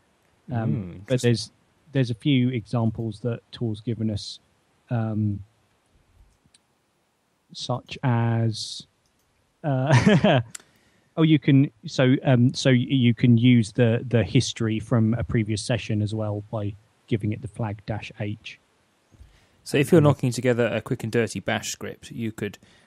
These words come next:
Speaker 2: call either your whole bash script, I guess, or bits of a bash script using R L wrap and, and make it a bit more user-friendly.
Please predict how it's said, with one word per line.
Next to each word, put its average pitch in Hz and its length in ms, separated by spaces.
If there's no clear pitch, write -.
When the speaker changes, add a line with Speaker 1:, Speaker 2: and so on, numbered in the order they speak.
Speaker 2:
call 123 520
either 113 260
your 95 180
whole 123 160
bash 110 240
script, - 280
I 123 80
guess, 135 240
or 98 200
bits - 280
of 120 80
a 110 40
bash 107 220
script - 320
using 110 420
R 110 220
L 107 160
wrap 113 300
and, 104 320
and 113 180
make 113 200
it - 40
a 127 60
bit 120 120
more 120 120
user-friendly. 120 720